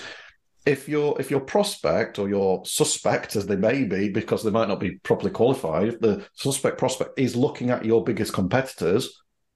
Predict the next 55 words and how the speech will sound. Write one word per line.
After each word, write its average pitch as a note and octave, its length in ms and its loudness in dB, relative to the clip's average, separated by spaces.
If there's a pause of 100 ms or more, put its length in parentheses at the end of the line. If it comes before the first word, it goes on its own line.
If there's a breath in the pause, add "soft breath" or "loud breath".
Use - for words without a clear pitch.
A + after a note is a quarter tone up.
(120)
you A#2+ 160 -2
need F3 220 0
to E3+ 60 -2
be C#3 120 0
in D#3 120 2
that C#3+ 200 0
fight, C#3 360 0 (360)
right? A2+ 340 0
And A#2+ 280 0 (500 loud breath)
you C3 140 -2
could C#3 140 0
almost D#3+ 400 0
use G2+ 140 0
that G#2+ 140 2
as G2 80 0
a G2+ 60 2
lever G#2+ 380 2
for - 160 -4
why G#2+ 500 0
you D#3+ 120 0
should G#2+ 160 0
be - 60 0
qualifying F2 480 0
in, F2 120 2
because F#2 380 0 (420 loud breath)
if C#3 120 -2
they're C#3 100 0
gonna F3 180 0
go F3+ 140 2
with D3 120 2
somebody, C3 540 0
just - 200 2
because D3 240 -2
you C3 220 4
can't G#2+ 400 0
see G2 540 0 (100)
the A2+ 140 2
opportunity C3 600 0
there, E2 120 0
because F#2+ 180 -2
let's C#3+ 180 2
not D3+ 160 0
forget, B2 300 2
right, F#2 280 2 (180 loud breath)
the - 80 -2
purpose C#3+ 320 6
of - 80 -6
qualification B2 760 0
is F#2 120 0
to G2+ 160 -4
answer B2 260 0
yourself G2 300 2
a - 20 -10
fundamental G#2 520 0
question. - 420 0